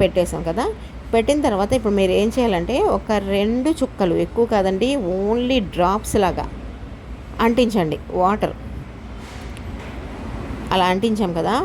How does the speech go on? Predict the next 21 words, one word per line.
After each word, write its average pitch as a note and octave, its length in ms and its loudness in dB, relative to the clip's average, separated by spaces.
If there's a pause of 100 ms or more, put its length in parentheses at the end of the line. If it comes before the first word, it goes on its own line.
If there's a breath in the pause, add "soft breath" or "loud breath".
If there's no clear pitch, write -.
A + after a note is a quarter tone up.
(100)
వాటర్ A3+ 320 2
అంచి-, A3 280 0 (100)
అంటించిన G#3 360 0
తర్వాత F3+ 360 0
ఇప్పుడు C#4 420 2
మీరు A#3 160 6 (160)
కాటన్ B3+ 500 2
క్లాత్కి A3+ 480 2 (640 loud breath)
ఎంత A3+ 220 0 (100)
వేడైతే A#3+ 560 6
సరిపోతుందో, F#3 800 -2
ఇది A#3 200 2
కాటన్ A3 520 2
అనమాట, D#3+ 400 -4
ఈ F#3 160 2
డ్రెస్ F#3 260 2
వచ్చేసి G#3+ 380 2 (120)
కాటన్, E3 300 -2 (640 loud breath)
ఎంత A#3 240 0 (100)
వేడైతే B3 520 4
సరిపోతుందో G#3+ 800 0